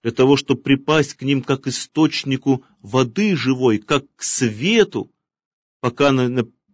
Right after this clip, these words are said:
постепенно, как свидетельствует апостол Петр, в сердцах наших не восстанет звезда, которая светит все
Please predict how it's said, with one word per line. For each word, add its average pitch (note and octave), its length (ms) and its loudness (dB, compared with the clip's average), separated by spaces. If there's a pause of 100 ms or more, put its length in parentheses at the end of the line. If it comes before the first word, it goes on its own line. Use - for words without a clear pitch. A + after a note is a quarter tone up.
(100)
постепенно, C3+ 840 -2 (360)
как - 180 0
свидетельствует A#2 800 -2
апостол A2 500 -4
Петр, C#3 380 0
в - 60 -16
сердцах C#3+ 640 -2
наших A2 440 -8 (400)
не A2+ 120 0
восстанет A2+ 720 -2 (360)
звезда, G2+ 640 0
которая G#2 520 -2
светит G#2 440 -8
все - 480 0